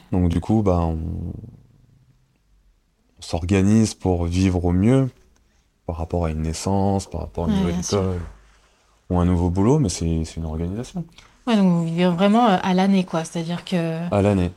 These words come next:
Speaker 1: c'est
Speaker 2: à la
Speaker 1: ça.
Speaker 2: fin de la saison, c'est à la fin de la saison qu'on te dit, euh, si t'es renouvelé, euh.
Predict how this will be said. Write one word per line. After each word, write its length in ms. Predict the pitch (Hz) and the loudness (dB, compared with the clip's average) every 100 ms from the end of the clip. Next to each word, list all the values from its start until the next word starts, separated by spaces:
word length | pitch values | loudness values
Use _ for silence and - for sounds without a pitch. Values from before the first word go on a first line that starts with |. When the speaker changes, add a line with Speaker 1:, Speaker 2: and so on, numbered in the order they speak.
| _ _ _ | _ _ _
Speaker 1:
c'est 120 | - | 0
Speaker 2:
à 40 | |
la 120 | 180 180 | 2 4
Speaker 1:
ça. 80 | |
Speaker 2:
fin 100 | 196 | 4
de 60 | 220 | 4
la 120 | 202 | 2
saison, 420 | 190 208 196 220 | 2 0 2 0
c'est 160 | 247 196 | 0 2
à 40 | |
la 80 | 175 | 2
fin 100 | 170 | 2
de 40 | 190 | 0
la 80 | 180 | 2
saison 260 | 180 220 | 0 -2
qu'on 140 | 247 196 | 2 2
te 120 | 170 | 2
dit, 180 | 175 196 | 2 0
euh, 180 | 175 165 | 0 -4
si 180 | - | -8
t'es 120 | - 170 | -4 -2
renouvelé, 540 | 175 170 170 202 233 | 0 0 0 0 0
euh. 400 | 185 165 165 165 | 0 -2 -6 -6